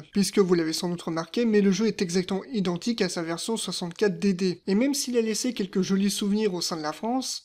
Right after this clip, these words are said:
ce n'est pas le cas du reste du monde qui, lorsqu'ils l'ont découvert, l'ont qualifié de pire licence de Nintendo jamais existant. Évidemment, c'était avant l'arrivée de Pokémon Violet Écarlate. Pourtant, Dojin a quand même marqué les esprits et ne reste jamais réellement loin de Nintendo.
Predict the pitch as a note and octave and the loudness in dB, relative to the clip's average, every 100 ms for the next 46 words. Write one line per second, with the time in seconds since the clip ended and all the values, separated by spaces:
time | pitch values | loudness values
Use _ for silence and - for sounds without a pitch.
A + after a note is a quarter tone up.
0 | - - G#3+ G#3 G#3 G3+ G#3+ F#3 F3+ F3+ | -4 0 2 2 0 2 2 4 0 0
1 | F3+ D#3 E3 F#3+ F#3 - G3+ F3+ F#3 - | -4 -4 -2 -2 -2 -2 0 0 -2 -4
2 | F3 F3 F3+ F3 D3+ D#3+ F#3 F#3 F#3 _ | -4 -2 -2 -4 -2 0 0 -2 -6 _
3 | _ E3 G3+ G3+ F3+ D#3+ G3+ G3 E3 - | _ 0 0 2 -2 -2 -2 0 -2 -2
4 | G#3+ F3 E3+ - G3+ F3 E3+ E3 E3 F3 | -2 -2 -4 0 0 0 -4 -6 -2 0
5 | G#3 - E3 F#3+ F3 D#3+ - D3+ - G3+ | 0 0 0 0 0 -6 -6 -8 -10 -10
6 | E3+ D3+ D#3 F3+ - E3+ E3+ D#3 D#3+ D#3 | -6 -4 -2 -2 -4 -6 -4 -2 -4 -2
7 | E3 E3+ D#3+ E3+ E3 E3+ E3 D#3+ E3 - | -2 -2 -2 -4 -4 -4 -2 -2 -2 -2
8 | D#3+ - C#3 D3 F3+ - D#3 - A3+ A3+ | -6 -6 -4 -4 -6 -4 -4 2 2 4
9 | G3+ F3+ A3+ F#3+ G3+ G3 F#3 - F#3+ E3+ | 4 4 2 2 0 2 0 0 0 0
10 | E3+ - A3 A3+ G#3 G3 F3+ F#3+ G3 D#3 | -4 -2 0 0 2 2 2 2 0 -4
11 | D#3 F3+ F3+ F3 E3 D3+ C#3 D#3 F3+ F3 | -2 0 2 0 -4 -6 -6 0 0 0
12 | E3 E3+ F3 F3 E3+ E3+ E3+ | -2 0 0 -2 -2 0 -2